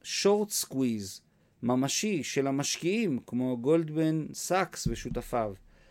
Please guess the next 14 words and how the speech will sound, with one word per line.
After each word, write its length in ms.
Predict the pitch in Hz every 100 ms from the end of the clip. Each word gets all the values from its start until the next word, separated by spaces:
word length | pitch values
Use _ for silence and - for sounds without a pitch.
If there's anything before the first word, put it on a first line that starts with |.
| _ -
והדולר 480 | 104 107 143 170 156
יתחזק 580 | - - 117 139 160 139
מאוד 460 | 127 139 156 156
בטווח 460 | 123 - 120 127 120
הקצר. 640 | 113 120 - - 104 90 - _ _ _ _ _ _ _ _ _ _ _ _ _ _ -
החיוך 800 | 147 - 156 196 285 - - -
של 260 | - - 139
הדולר 540 | 123 156 180 143 135
מראה 320 | 127 123 120 170
לנו 360 | 147 107 101 - _ _ - -
שמטבע 720 | - 165 143 143 - 143 226 262
הייחוס 580 | 180 156 180 208 -
העולמי 420 | 160 135 131 156 175
מתחזק 640 | 156 - - 127 160